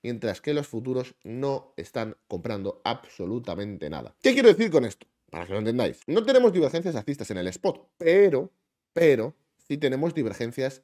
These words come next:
spot futuros. Y hay una cosa importante, si nosotros vamos subiendo poco a poco y solamente compra el spot y los futuros se quedan totalmente quietos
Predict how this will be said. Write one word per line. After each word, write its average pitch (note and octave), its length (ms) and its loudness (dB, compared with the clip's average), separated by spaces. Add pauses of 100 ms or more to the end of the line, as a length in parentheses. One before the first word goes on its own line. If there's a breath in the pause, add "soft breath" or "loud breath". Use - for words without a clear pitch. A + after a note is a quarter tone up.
spot B2+ 520 -6
futuros. G2 560 -8
Y D3 40 0
hay F#3 80 0
una A3 160 -4
cosa G3+ 180 -4
importante, A#2+ 640 -4 (320)
si - 300 0
nosotros G3 400 0
vamos F#3 260 0
subiendo D#3+ 340 -2
poco C#3 200 -4
a B2 80 -4
poco - 380 -6 (500)
y D3 120 -2
solamente D#3 580 2
compra B2 260 -2
el A#2 60 2
spot - 440 -6
y A2+ 100 0
los A#2+ 160 -2
futuros A#2+ 380 -6
se G2+ 100 -8
quedan A2+ 220 -4
totalmente B2 480 -6
quietos A#2+ 340 -2